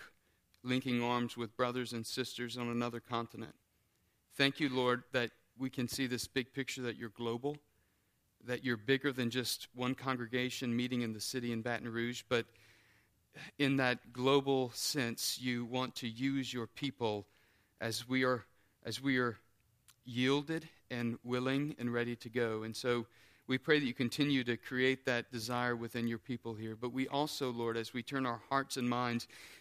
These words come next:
to your word, we ask that you would give us insight, that you would stir our hearts to the joy that we are to experience and have in this life, and, and, and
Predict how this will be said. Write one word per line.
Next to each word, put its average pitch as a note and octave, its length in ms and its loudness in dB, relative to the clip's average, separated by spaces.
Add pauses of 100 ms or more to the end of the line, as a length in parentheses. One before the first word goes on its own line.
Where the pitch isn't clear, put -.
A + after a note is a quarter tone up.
(140)
to - 100 -2
your C3+ 180 2
word, B2+ 380 2
we B2+ 160 0
ask B2+ 460 -2
that B2+ 240 2
you B2+ 100 0
would A#2+ 140 -2
give B2 160 2
us A#2 240 0
insight, C3 560 -2
that - 160 -8
you A#2+ 80 -2
would A2+ 120 -2
stir D3+ 600 2
our B2 280 0
hearts C3 440 0
to A#2+ 340 0 (480)
the B2 100 2
joy C#3 760 4
that C#3 220 4
we C#3 300 4
are B2+ 160 2
to C3 220 -2
experience C#3 840 0
and A#2+ 140 -2
have C3+ 480 0 (600)
in C3 200 2
this B2+ 340 4 (100)
life, B2+ 460 2
and, B2+ 220 0 (160)
and, B2 260 0
and B2 200 0